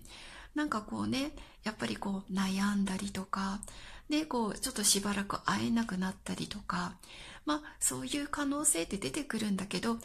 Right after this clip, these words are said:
でもやっぱり素晴らしいハートとか、ね、この太陽ってカードが出てるんですよね。現状も星なんだけど。で、今のこの流れを見ていると、そうですね。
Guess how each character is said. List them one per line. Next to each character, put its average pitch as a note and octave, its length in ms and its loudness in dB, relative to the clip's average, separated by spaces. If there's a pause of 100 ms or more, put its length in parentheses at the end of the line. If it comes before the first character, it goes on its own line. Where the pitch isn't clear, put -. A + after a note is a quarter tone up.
(260)
で - 100 0
も D4+ 100 2
や G#3+ 120 2
っ A3 120 -10
ぱ D4 120 0
り A#3+ 200 0 (200)
素 - 200 12
晴 B3+ 140 2
ら C4+ 100 0
し C#4 240 8
い A3+ 40 2
ハ G#3 380 2
ー G#3+ 40 -4
ト B3 140 2
と G#3 120 2
か、 A3 420 2 (560)
ね、 D#4+ 160 2 (140)
こ A3 140 2
の G#3 80 2
太 E4+ 360 -2
陽 B3 120 6
っ - 20 0
て - 140 -4
カ B3 220 2
ー - 20 -2
ド G#3+ 100 0
が E3 100 2
出 G#3 120 2
て G#3 120 0
る F3+ 100 0
ん - 20 -2
で F3+ 140 0
す - 120 6
よ F#3+ 80 0
ね。 D4+ 140 2
現 G#3 300 6
状 G#3 120 4
も G#3 100 0
星 G#3+ 260 4
な G#3+ 100 0
ん G3+ 60 2
だ F#3+ 100 -2
け F3+ 100 -2
ど。 G3+ 320 -2 (680)
で、 D#4 200 -2 (400)
今 D4+ 340 2
の B3 280 2
こ B3+ 140 -4
の B3 120 0
流 C4+ 300 0
れ C4+ 100 0
を A3 80 0
見 A3 160 0
て F3 140 -2
い F3+ 80 0
る F3 120 -4
と、 C#4 240 -4
そ F3+ 200 8
う E3 40 -2
で E3+ 140 -2
す - 160 4
ね。 F3 160 2